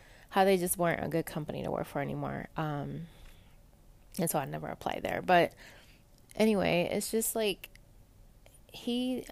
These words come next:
validated what I was going through because he even told me, "I understand why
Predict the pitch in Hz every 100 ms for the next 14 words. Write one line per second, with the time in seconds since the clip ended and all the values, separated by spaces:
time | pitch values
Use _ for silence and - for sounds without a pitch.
0 | - - 185 202 220 202 185 180 165 175
1 | 170 170 156 - 170 185 196 180 170 160
2 | 160 170 - 185 185 180 165 - 180 175
3 | - 165 180 180 170 - 165 165 160 160
4 | 165 - - - - - 175 165 170 160
5 | 151 143 147